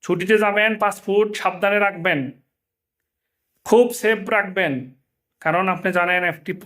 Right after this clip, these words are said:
ছোট্ট একটা ভুল সারা জীবনের কান্না। অতএব পাসপোর্ট আপনি খুব সেফ এবং সতর্কতামূলকভাবে রাখার চেষ্টা করবেন। পাসপোর্টটা হারিয়ে গেলে কিন্তু আপনাকে অনেক ক্ষত-, অনেক ক্ষতির মুখে পড়ে যাবেন এবং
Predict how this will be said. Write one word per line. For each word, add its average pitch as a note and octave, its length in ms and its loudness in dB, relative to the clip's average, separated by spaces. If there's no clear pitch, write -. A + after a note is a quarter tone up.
ছোট্ট - 440 -4
একটা G3 280 2
ভুল F#3 520 4
সারা E3+ 280 0
জীবনের F3 400 0
কান্না। E3+ 420 -2
অতএব G3+ 500 2
পাসপোর্ট G#3 720 0
আপনি F#3+ 320 -2
খুব G#3+ 380 4
সেফ G3+ 340 0
এবং F#3 400 2
সতর্কতামূলকভাবে G3 1300 0
রাখার E3+ 240 -2
চেষ্টা F#3 380 -2
করবেন। D3+ 520 0
পাসপোর্টটা G3 500 -2
হারিয়ে F3+ 360 2
গেলে G#3 200 2
কিন্তু G#3+ 600 0
আপনাকে F#3 460 0
অনেক A3+ 400 0
ক্ষত-, G3+ 380 -2
অনেক G#3 320 0
ক্ষতির A3 320 0
মুখে A3 220 2
পড়ে A3 200 4
যাবেন A3 280 2
এবং A3 460 2